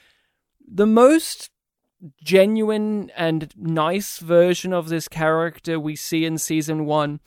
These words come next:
is how she relates to other Minbari figures in her life. Later on, we'll find out how close Dukat was to her.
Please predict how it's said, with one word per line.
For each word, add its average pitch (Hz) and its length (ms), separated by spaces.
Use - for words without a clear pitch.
is 170 240
how 180 280
she 190 240
relates 160 540
to 170 340
other 156 260
Minbari 147 760
figures 165 580
in 156 140
her 143 180
life. 135 460
Later 151 320
on, 147 100
we'll 143 120
find 143 280
out 139 200
how 139 180
close 147 340
Dukat 147 540
was 185 280
to 196 180
her. 185 300